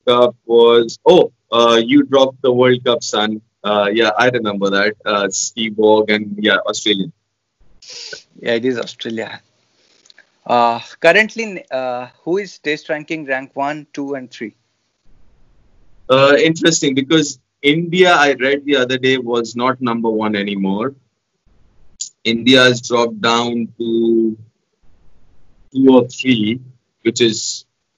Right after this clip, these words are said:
Speaker 1: which is amazing because, uh, there hasn't been any international cricket for two months. Uh,
Speaker 2: India is
Speaker 1: uh,
Speaker 2: at three?
Speaker 1: India's at three. Okay, India's at three. Let's say England somewhere there.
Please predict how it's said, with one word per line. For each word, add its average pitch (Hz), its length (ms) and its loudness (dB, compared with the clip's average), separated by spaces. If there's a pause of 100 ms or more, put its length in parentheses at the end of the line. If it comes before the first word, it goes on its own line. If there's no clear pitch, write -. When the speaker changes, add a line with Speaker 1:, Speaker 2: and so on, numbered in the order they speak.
(220)
Speaker 1:
which 107 260 -10
is 110 100 -10
amazing 117 420 2
because, 110 520 0
uh, 107 160 2
there 107 140 2
hasn't 110 240 -2
been 113 140 2
any 110 160 -2
international 107 580 -2
cricket - 260 -6
for 98 120 -4
two 90 140 -14
months. 90 440 -6 (500)
Uh, 117 420 4 (520)
Speaker 2:
India 170 280 2
is 151 80 6
Speaker 1:
uh, 120 160 6
Speaker 2:
at - 100 -2
three? 170 260 -8 (720)
Speaker 1:
India's 135 380 4
at 117 200 2
three. 120 160 -6
Okay, 117 300 0
India's 117 300 0
at 113 200 0
three. 113 340 -4
Let's 110 280 -2
say 113 460 2 (580)
England 160 600 2
somewhere 156 360 2
there. 185 320 4